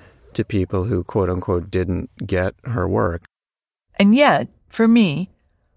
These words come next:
Speaker 2: the logic of landscape persists. This feeling, to use Alex's phrase, of catching life on the quick, this fleeting quality of impressions, to which I would add the clarity of her use of color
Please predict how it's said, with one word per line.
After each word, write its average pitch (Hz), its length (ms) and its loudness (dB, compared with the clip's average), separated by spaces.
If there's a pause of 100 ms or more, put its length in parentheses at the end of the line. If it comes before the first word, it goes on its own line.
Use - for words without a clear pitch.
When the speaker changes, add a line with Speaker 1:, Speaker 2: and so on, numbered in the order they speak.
(100)
Speaker 2:
the 202 100 0
logic 214 640 2
of 180 140 0
landscape 175 600 0
persists. - 840 -2 (680)
This 226 220 2
feeling, 190 640 2 (140)
to 196 120 0
use 170 360 0
Alex's 151 500 -2
phrase, 123 520 -2 (180)
of 185 160 -2
catching 202 420 -2
life 165 320 0
on 170 100 -2
the 151 60 -4
quick, - 460 -4 (560)
this - 200 0
fleeting 240 560 2
quality 151 520 2
of 131 120 0
impressions, 135 840 -4 (460)
to 226 100 0
which 233 220 2
I 208 80 6
would 196 200 0
add 160 280 0
the 156 80 -4
clarity 185 560 0
of 123 120 -4
her 170 120 -6
use 160 280 -6
of 151 140 -16
color - 420 -4